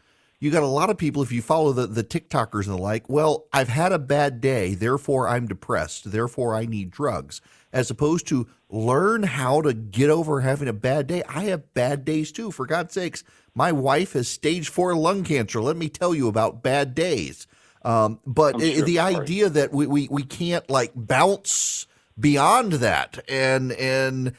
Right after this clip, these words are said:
Speaker 1: actually enjoy life, and that everybody's gotta have a pity party, and anyone who's happy is a bad person for not joining the pity party. It's just, I, it's, it's ridiculous that this is where we are, as opposed to people learning how to suck it up.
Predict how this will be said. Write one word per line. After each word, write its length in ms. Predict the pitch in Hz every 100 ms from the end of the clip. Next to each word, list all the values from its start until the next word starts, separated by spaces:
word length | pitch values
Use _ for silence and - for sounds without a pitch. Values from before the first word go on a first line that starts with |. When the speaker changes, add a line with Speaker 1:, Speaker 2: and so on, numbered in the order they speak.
| _
Speaker 1:
actually 520 | 143 160 - 170 170
enjoy 440 | 143 127 131 185 175
life, 500 | 147 139 185 170 -
and 160 | 117
that 160 | 117 120
everybody's 440 | 135 143 156 156 147
gotta 160 | 147
have 100 | 139
a 80 | 123
pity 280 | - 165 175
party, 480 | - 98 80 95 139 _ _ -
and 260 | 110 113 113
anyone 380 | 156 165 147
who's 200 | 135 127
happy 360 | - 139 160 120
is 100 | 98
a 60 | 92
bad 280 | 113 120
person 320 | 135 143 - 92
for 120 | 107
not 200 | 113 113
joining 200 | 123 113
the 80 | 104
pity 220 | 190 247
party. 360 | - 82 101 - _ _
It's 260 | - 226 -
just, 500 | - 160 127 - - -
I, 200 | 110 123
it's, 300 | 139 131 -
it's 260 | 143 131 131
ridiculous 800 | 131 110 165 - 254 151 82 -
that 180 | 123 110
this 200 | 131 151
is 120 | 135
where 160 | 120
we 140 | 120 131
are, 260 | 202 156
as 100 | 95
opposed 360 | 110 123 127 -
to 140 | 113 - _ _
people 260 | 139 139 127
learning 260 | 120 131
how 120 | 135
to 100 | 120
suck 260 | 113 139 135
it 60 | 165
up. 280 | 202 -